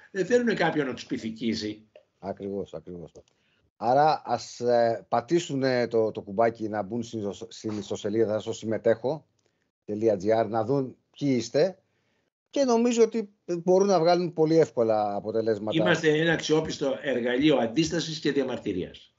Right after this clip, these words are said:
Speaker 1: Και διαμαρτυρίας,
Speaker 2: Μμμ.
Speaker 1: αλλά όχι μόνο διαμαρτυρίας. Ε, δεν κάνουμε ένα happening. Είμαστε και αντίστασης. Μπορούμε να εξελιχθούμε και θέλουμε να, με τη βοήθεια του κόσμου να εξελιχθούμε σε εργαλείο αντίστασης.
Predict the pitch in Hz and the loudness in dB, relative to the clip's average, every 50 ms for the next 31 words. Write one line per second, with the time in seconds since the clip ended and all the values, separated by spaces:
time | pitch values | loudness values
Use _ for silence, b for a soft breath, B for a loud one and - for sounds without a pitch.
0 | _ _ - - 170 180 180 175 170 160 143 113 120 147 170 180 - 156 160 170 | _ _ 0 2 2 4 4 2 2 2 0 0 2 2 2 2 2 0 0 2
1 | 180 185 180 185 185 185 185 170 151 135 120 110 107 98 90 90 87 78 76 76 | 2 2 2 0 -2 -2 0 0 0 0 0 -2 -2 -4 -6 -8 -8 -8 -10 -14
2 | - - - _ _ _ _ _ _ _ _ _ _ _ _ _ - - 104 104 | -18 -20 -20 _ _ _ _ _ _ _ _ _ _ _ _ _ -4 -2 0 0
3 | 107 101 101 107 127 147 165 190 190 185 180 156 139 123 113 - 113 107 107 - | 0 0 0 0 0 2 2 2 2 2 2 0 0 -2 -2 -4 -6 -6 -6 -6
4 | 85 76 78 - - _ _ _ _ _ _ _ _ _ - 175 165 185 196 180 | -8 -8 -10 -12 -16 _ _ _ _ _ _ _ _ _ -4 -2 -2 0 0 -2
5 | 175 175 170 - 160 151 143 147 165 147 - 120 98 - 98 98 107 110 110 113 | -2 -2 0 0 2 2 4 4 2 2 2 -2 -8 -8 -10 -14 -8 -2 2 2
6 | 117 139 170 170 160 139 127 117 113 - - 117 107 95 104 95 - - - 120 | 2 2 2 0 0 0 0 -2 -2 -4 -2 -2 -2 -2 -4 -6 -6 -2 -2 0
7 | 131 151 180 170 - 127 107 - - 160 160 156 143 123 117 104 95 98 101 92 | 0 0 0 0 -2 -4 -4 -2 2 4 4 4 4 2 2 -2 -4 -4 -6 -6
8 | 90 - B B B B B B B 123 113 120 107 110 139 139 131 127 120 113 | -8 -8 B B B B B B B -4 -2 0 2 2 2 2 2 0 -2 -2
9 | - - 127 151 147 143 131 120 113 110 - 104 95 95 92 - 147 170 196 160 | -2 0 0 0 0 0 -2 -4 -4 -4 -4 -4 -4 -4 -6 -4 -4 -4 -4 -2
10 | - 147 135 120 117 107 113 113 147 185 233 220 180 147 - 139 117 - 110 110 | -2 0 0 0 2 2 2 4 4 4 4 2 2 4 4 4 2 2 -2 -10
11 | - - - - - | -12 -14 -20 -20 -20